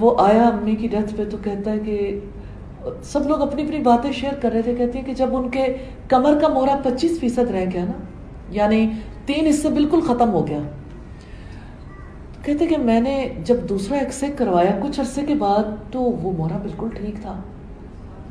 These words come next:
تو میں نے امی سے پوچھا کہ امی جی کیا ہوا،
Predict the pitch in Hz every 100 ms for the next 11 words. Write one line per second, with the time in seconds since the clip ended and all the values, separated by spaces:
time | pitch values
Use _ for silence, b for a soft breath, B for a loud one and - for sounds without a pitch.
0 | - - 254 240 247 262 269 302 330 214
1 | 214 214 233 214 - B B B B B
2 | - - - 220 262 302 330 330 339 302